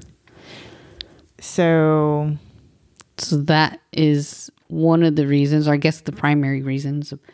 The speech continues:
Speaker 2: how these things, or how we've always heard of these things getting sucked up into
Speaker 1: Yeah.
Speaker 2: the rectum, and what also makes it more difficult for them to come out.
Speaker 1: Yeah. Huh.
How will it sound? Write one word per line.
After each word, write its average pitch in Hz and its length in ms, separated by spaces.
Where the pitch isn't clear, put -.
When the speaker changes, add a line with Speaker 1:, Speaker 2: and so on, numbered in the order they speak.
Speaker 2:
how 165 260
these 147 280
things, 143 340
or 135 80
how 147 180
we've 143 220
always 139 320
heard 147 520
of 139 200
these 135 260
things 135 540
getting 135 380
sucked - 460
up 127 180
into 127 320
Speaker 1:
Yeah. 127 60
Speaker 2:
the 131 180
rectum, 135 580
and 139 320
what 135 300
also 123 320
makes 131 280
it - 160
more 135 180
difficult - 560
for - 160
them 135 220
to 131 60
come 127 200
out. 127 240
Speaker 1:
Yeah. 139 320
Huh. 160 240